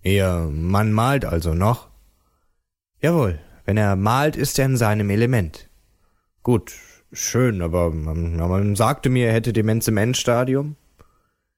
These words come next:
„Ja, das ist richtig. Die Ärzte gaben ihm noch maximal drei Jahre.“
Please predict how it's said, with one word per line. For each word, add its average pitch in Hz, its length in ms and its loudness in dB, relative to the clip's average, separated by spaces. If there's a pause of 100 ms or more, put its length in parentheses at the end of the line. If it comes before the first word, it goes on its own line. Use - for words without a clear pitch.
(280)
„Ja, 139 220 0
das 175 160 0
ist - 60 -10
richtig. - 380 -8
Die 78 400 -8
Ärzte 120 380 0
gaben 123 320 0
ihm 123 140 0
noch 117 480 -2
maximal 123 600 0
drei 110 240 2
Jahre.“ 110 480 0